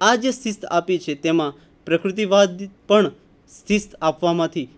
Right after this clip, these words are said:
પાછી પાણી કરતો નથી. એને પણ સરસ મજાની શિસ્તની વાત આપણા સમક્ષ કરી છે.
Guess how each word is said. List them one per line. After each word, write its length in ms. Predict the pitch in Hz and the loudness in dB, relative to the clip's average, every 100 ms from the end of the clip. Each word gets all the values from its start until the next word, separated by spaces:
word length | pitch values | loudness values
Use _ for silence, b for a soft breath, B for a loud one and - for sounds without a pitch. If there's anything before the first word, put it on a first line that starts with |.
| _ - | _ -4
પાછી 300 | 151 - 190 | -2 -2 -6
પાણી 320 | 151 139 139 | -2 -2 -2
કરતો 320 | 135 113 127 | -6 -6 -8
નથી. 360 | 113 107 - 110 b b | -10 -14 -20 -20 b b
એને 240 | 170 208 214 | 0 2 2
પણ 200 | - 180 | 0 -2
સરસ 360 | - 180 180 | 0 0 0
મજાની 280 | 156 151 147 | -2 -2 -2
શિસ્તની 500 | 143 143 135 143 147 | -4 -8 -8 -8 -4
વાત 200 | 135 135 - - _ - | -2 -2 -4 -20 _ -12
આપણા 320 | 131 139 131 | -8 -8 -8
સમક્ષ 380 | 131 123 120 - | -8 -10 -10 -8
કરી 260 | 131 127 | -6 -8
છે. 180 | - | -10